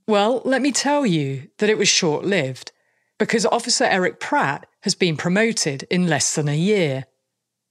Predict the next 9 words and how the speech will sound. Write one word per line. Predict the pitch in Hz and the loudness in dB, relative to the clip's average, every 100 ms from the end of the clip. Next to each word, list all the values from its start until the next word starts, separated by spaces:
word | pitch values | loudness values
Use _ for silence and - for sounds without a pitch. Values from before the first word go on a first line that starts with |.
| _ 226 | _ -2
Yes, | 220 - | 0 2
you | 214 | 0
heard | 185 185 | 0 2
that | 180 175 | 2 2
right, | 190 208 156 156 _ _ | 2 2 2 0 _ _
less | 190 196 - - | 0 0 0 -2
than | 160 | -2
a | 156 | 0
year. | 160 190 139 131 | 0 0 0 -4